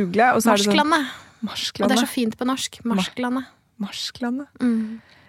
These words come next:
Speaker 1: Ja, men jeg greier ikke å se det for meg.
Speaker 2: Sumpland.
Speaker 1: Ja, ikke sant?
Speaker 2: Mm.
Speaker 1: Sumpland, men det
Speaker 2: Mm.
Speaker 1: er jo noe som har en liten negativ
Speaker 2: Sumpmark.
Speaker 1: klang i mitt hode.
Speaker 2: Men det er kanskje derfor de har valgt å kalle det for Marsklandet.
Speaker 1: Ja, og ikke The Swamp, liksom.
Speaker 2: Mm.
Speaker 1: Så,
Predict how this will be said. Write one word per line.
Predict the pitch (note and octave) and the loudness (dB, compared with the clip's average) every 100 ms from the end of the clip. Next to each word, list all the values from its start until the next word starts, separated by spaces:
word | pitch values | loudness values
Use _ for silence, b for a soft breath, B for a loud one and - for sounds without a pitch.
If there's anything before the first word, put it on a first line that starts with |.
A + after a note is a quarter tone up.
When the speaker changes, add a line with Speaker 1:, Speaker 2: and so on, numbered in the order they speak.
| b | b
Speaker 1:
Ja, | D4 | 0
men | - D4 | 4 4
jeg | C#4 | 6
greier | C4+ | 4
ikke | G#3 | 4
å | C#4+ | -2
se | A3 | -4
det | G#3+ | -4
for | - F#3+ | -2 0
meg. | F#3 F4+ D4 | 0 -2 -4
Speaker 2:
Sumpland. | - C4+ A3 A3 A3+ A3+ - | 0 0 2 2 0 -2 -2
Speaker 1:
Ja, | G#3+ A3 C4+ | 2 4 2
ikke | A#3 | 2
sant? | A3 A3 | 0 0
Speaker 2:
Mm. | G3 | 2
Speaker 1:
Sumpland, | D4+ G#3 - A3 C#4+ | 0 0 2 4 4
men | B3 A#3 | 4 4
det | A#3+ | 6
Speaker 2:
Mm. | C#4 - | 4 2
Speaker 1:
er | - F#3+ | 2 4
jo | G#3+ | 4
noe | A3+ G3 | 2 2
som | G3 | 2
har | F#3+ | 2
en | F#3+ | 2
liten | F#3+ G3 | -2 -2
negativ | F#3+ E3+ A3 G3+ F#3+ | -4 -2 -2 0 0
Speaker 2:
Sumpmark. | F#3+ | 0
Speaker 1:
klang | G3 E3+ F#3 G#3 G#3 - | 2 0 0 -2 -6 -8
i | F3+ F#3 | -4 -2
mitt | F3+ F#3 | -4 -4
hode. | - F3 G3 - - | -2 2 2 2 -4
Speaker 2:
Men | |
det | A3 | -4
er | A#3+ | -2
kanskje | A3+ | -4
derfor | F#3+ F#3 | -4 -4
de | F#3+ | -4
har | |
valgt | F3+ E3+ | -4 -6
å | F#3 | -8
kalle | F3+ | -10
det | F3+ | -10
for | - | -10
Marsklandet. | F3 - - - - - | -8 -10 -14 -16 -16 -4
Speaker 1:
Ja, | A3 G#3 | 2 2
og | G3+ | 2
ikke | G#3+ F3 | 0 -2
The | F3+ | -4
Swamp, | - - F3 A#3 A3 | -6 -2 0 0 -2
liksom. | A#3+ A#3+ D#4 | -2 -2 -4
Speaker 2:
Mm. | B3 A3 G#3 G3 B B B | -6 -8 -8 -12 B B B
Speaker 1:
Så, | - | -2